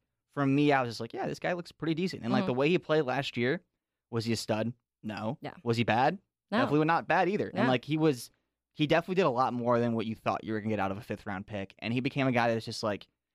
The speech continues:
Speaker 1: in my opinion, someone that's really competing to be a potential starter on this team right now. And there's a guy who was picked ahead of him
Speaker 2: Mm-hmm.
Speaker 1: that he's competing with now.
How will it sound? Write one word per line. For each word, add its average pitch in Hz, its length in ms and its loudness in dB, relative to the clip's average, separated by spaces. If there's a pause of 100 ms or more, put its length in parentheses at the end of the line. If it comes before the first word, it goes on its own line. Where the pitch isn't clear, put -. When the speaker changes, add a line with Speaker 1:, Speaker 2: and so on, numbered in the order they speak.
(180)
Speaker 1:
in 117 80 -4
my 131 140 2
opinion, 120 520 -2 (180)
someone 123 240 -2
that's - 200 -4
really 117 320 -2
competing 123 440 -2
to 110 140 -10
be 113 140 -6
a 104 40 -2
potential 113 280 -6
starter 113 260 0
on - 60 -6
this 110 120 -12
team 120 160 -2
right - 160 -8
now. - 320 -16
And 113 320 0 (320)
there's 123 160 -2
a 117 40 -4
guy 120 360 2
who 113 100 -4
was 120 140 -2
picked 117 260 -6 (120)
ahead 151 280 0
of 139 100 -2
him 107 260 -6
Speaker 2:
Mm-hmm. 196 340 -4
Speaker 1:
that 120 100 -2
he's 139 100 0
competing 143 320 2
with 131 140 0
now. 170 240 0